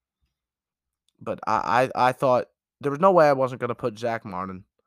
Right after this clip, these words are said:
as one of the offensive tackles. And there's no way that I wasn't gonna put Thuney. I thought Thuney was way too good. Joel Bitonio, I think it's arguable, but I think Thuney,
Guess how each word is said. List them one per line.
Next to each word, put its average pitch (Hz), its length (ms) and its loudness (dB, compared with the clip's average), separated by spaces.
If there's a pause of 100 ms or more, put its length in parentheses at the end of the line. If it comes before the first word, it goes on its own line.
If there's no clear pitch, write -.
(340)
as 98 140 -8
one 101 140 -6
of 95 60 -8
the 95 120 -6
offensive 95 420 -10
tackles. 92 480 -8 (920)
And 120 200 -2
there's 110 180 0
no 127 200 4
way - 180 4
that 98 140 -2
I 90 40 -2
wasn't 90 280 -12
gonna 85 120 -18
put - 180 -20 (220)
Thuney. 65 280 -14 (200)
I 113 140 -4
thought 110 240 -2
Thuney 85 240 -10
was 87 100 -16
way 87 220 -8
too 78 200 -12
good. 76 200 -12 (380)
Joel 165 180 6
Bitonio, 160 340 2
I 156 220 6
think 208 160 -4
it's 196 100 -4
arguable, 104 480 -4 (240)
but 135 100 0
I 139 120 2
think 143 260 -10
Thuney, 117 500 -12